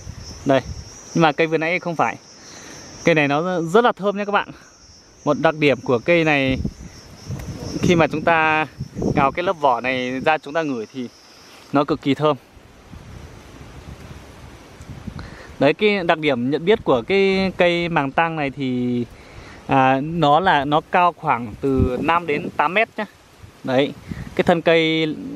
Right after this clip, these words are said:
tức là nó là một cây nhỡ, cao khoảng từ năm đến tám mét. Thân của nó là vỏ xanh. Đấy, có lỗ bì này, này, các bạn này, các bạn thấy chưa? Và khi mà nó già thì nó lại có màu nâu, nâu xám. Cành, cành của nó thì nhỏ.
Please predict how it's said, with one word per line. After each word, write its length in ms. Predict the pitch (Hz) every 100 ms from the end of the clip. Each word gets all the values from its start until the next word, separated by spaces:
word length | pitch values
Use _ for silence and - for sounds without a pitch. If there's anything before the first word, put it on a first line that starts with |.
| 117
tức 100 | 156
là 100 | 190
nó 180 | 139 135
là 80 | 165
một 120 | 135 -
cây 140 | 160 156
nhỡ, 280 | 165 202 214 _ _ _ -
cao 140 | 151
khoảng 200 | 139 113
từ 240 | - 123
năm 320 | 120 139 143 139
đến 200 | 127 156
tám 220 | 135 147
mét. 140 | 180 - - -
Thân 260 | - 185 175
của 120 | 127
nó 140 | 120
là 140 | 156 151
vỏ 200 | 123 113
xanh. 280 | - 165 135 - - - -
Đấy, 280 | 123 135 139 - - -
có 120 | 151
lỗ 220 | 160 180
bì 240 | 220 185 147
này, 140 | 143
này, 100 | 135 - -
các 60 |
bạn 140 | 170 143
này, 100 | - - -
các 60 | 151
bạn 80 | 139
thấy 100 | 127
chưa? 120 | - - - - - - - - - - -
Và 300 | 143 147 135 107 95
khi 160 | - 202
mà 340 | 190 156 147
nó 160 | 143 156
già 280 | 160 156 143
thì 160 | 143
nó 160 | 139 143
lại 180 | 175 147
có 280 | - 135 139
màu 400 | 165 156 139 131
nâu, 340 | 139 170 175 165 - -
nâu 200 | 165 165
xám. 300 | 160 143 185 - - _ -
Cành, 340 | 165 143 123 127 -
cành 180 | 156 143
của 80 | 120
nó 140 | 127
thì 160 | 151 139
nhỏ. 280 | 135 113